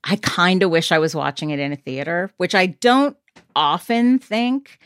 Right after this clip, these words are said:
but I did think, like, I think maybe in a big theater with the big sound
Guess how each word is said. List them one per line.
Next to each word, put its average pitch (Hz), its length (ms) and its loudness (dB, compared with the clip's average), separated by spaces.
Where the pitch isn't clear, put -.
but 196 220 0
I 208 140 4
did 262 400 0
think, 175 400 -4
like, 147 260 -4
I 202 100 -6
think 349 400 -6
maybe 190 480 2
in 165 120 -4
a 151 80 -4
big 175 360 -4
theater 156 540 2
with 147 160 -4
the 143 80 -6
big 180 280 -2
sound 151 760 -4